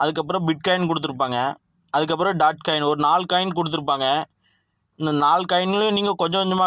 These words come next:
கூட வச்சு நீங்க மைனிங் பண்ணிக்கலாம். இதுல சின்ன கேண்டில் மாதிரி கொடுத்துருக்காங்களா, அதை நம்ம ஸ்கோர் பண்ணி நம்ம வந்து எவ்வளோ மைனிங் பண்ணணும்னு சொல்லிட்டு ஸ்கோர் மாதிரி வச்சுக்கலாம். இதுல நான் வந்து ஃபுல்லா டி ஆர் எக்ஸ்ல தான் மைனிங் பண்ணியிருக்கேன்.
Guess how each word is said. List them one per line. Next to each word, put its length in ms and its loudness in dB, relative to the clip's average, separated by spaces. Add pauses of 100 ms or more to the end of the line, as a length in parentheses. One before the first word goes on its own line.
(100)
கூட 180 2
வச்சு 220 -2 (120)
நீங்க 200 0
மைனிங் 300 0
பண்ணிக்கலாம். 500 0 (3000)
இதுல 160 0 (100)
சின்ன 200 0 (360)
கேண்டில் 320 0
மாதிரி 180 0
கொடுத்துருக்காங்களா, 560 0 (100)
அதை 140 0 (140)
நம்ம 260 0
ஸ்கோர் 340 -2
பண்ணி 220 0 (560)
நம்ம 240 2
வந்து 180 0 (460)
எவ்வளோ 320 2
மைனிங் 260 0
பண்ணணும்னு 360 0
சொல்லிட்டு 240 -2 (100)
ஸ்கோர் 260 0
மாதிரி 220 0
வச்சுக்கலாம். 400 -2
இதுல 160 2 (480)
நான் 160 2
வந்து 160 -4
ஃபுல்லா 340 2
டி 140 -2
ஆர் 140 2
எக்ஸ்ல 260 -4
தான் 100 0
மைனிங் 260 0
பண்ணியிருக்கேன். 480 -2